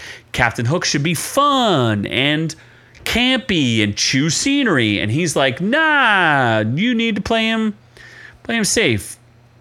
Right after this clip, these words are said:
Yes, Noob Noob, you forgot about Blinkerbell and evil white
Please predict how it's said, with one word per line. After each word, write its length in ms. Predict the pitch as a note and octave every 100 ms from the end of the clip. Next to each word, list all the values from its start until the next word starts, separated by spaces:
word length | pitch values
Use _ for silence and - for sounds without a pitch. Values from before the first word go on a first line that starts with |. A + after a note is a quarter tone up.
| - _ _ - _ - - - A2
Yes, 400 | B2 A#2+ - B2
Noob 200 | A2+ G#2
Noob, 200 | G#2 G#2
you 100 | G#2+
forgot 340 | A#2 A2 C3
about 220 | B2 G#2
Blinkerbell 600 | G#2+ G2+ G2 G2+ G2+ - C3+
and 360 | D#3+ E3 D3+
evil 440 | C#3+ C#3+ C3 C3+ A#2
white 300 | A#2+ C3